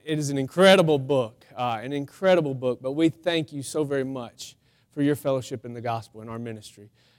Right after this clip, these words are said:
Uh, we really and truly couldn't do it, uh, without, uh, without your participation. Uh, and I know that's said, but it's true.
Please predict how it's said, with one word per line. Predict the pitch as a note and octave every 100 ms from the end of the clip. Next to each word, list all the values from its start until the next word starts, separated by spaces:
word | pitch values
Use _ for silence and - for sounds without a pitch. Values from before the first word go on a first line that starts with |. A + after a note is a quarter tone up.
| -
Uh, | B2 C3
we | C#3+
really | C#3+ D#3 D#3+ D#3
and | C3
truly | - D#3+ C#3+
couldn't | E3 C#3 C#3+
do | D3+
it, | C#3+ - - _ -
uh, | C3+ B2 A2+ A#2 -
without, | D3+ C#3 C#3 C3 - _ _ _ _ -
uh, | B2 G#2 - _ _ _ _ - -
without | D#3+ E3
your | D3+
participation. | D3 C#3+ C3 C#3+ B2+ - B2 A2+ F#2 A2+ _ _ _ _ -
Uh, | A#2+ B2 A2+ G#2+
and | A#2 G#2+ _ _ D3 G2 D2 A2+
I | C#3
know | C#3+
that's | C#3 B2
said, | - D#3+ C3+ C3
but |
it's | B2+ -
true. | - C3 G2+